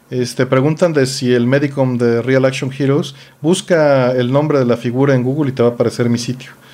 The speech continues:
Ahí están fotos que les tomé yo. Sí, sí, tengo esas figuras de Snake.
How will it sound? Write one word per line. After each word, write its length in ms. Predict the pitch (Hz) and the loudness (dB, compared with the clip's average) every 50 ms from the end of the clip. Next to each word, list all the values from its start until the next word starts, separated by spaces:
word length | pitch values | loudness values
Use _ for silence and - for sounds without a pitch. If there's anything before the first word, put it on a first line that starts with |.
| - - - - - - _ - | -20 -20 -20 -20 -20 -20 _ -2
Ahí 120 | 120 117 | -2 -2
están 260 | 117 - - 131 120 | 0 0 0 -2 0
fotos 280 | - 135 120 123 131 - | 0 -2 -2 -2 -4 -4
que 100 | - 120 | -4 -4
les 120 | 113 107 | -6 -4
tomé 260 | - - 110 113 113 107 | -4 -4 -2 0 0 0
yo. 140 | 110 110 107 - - - - - - - - _ | 0 -2 -4 -6 -14 -20 -20 -20 -20 -20 -20 _
Sí, 180 | - - 135 131 | -6 -4 -4 -2
sí, 220 | - 143 135 131 | 0 0 0 0
tengo 260 | 135 139 127 123 120 | 0 -2 0 0 0
esas 220 | 117 123 131 - - | 0 0 -2 -4 -4
figuras 400 | 117 110 110 110 110 107 101 107 | -4 -2 -2 0 0 -2 -2 -4
de 100 | 101 98 | -6 -6
Snake. 340 | 107 113 104 104 - - | -4 -4 -6 -6 -8 -14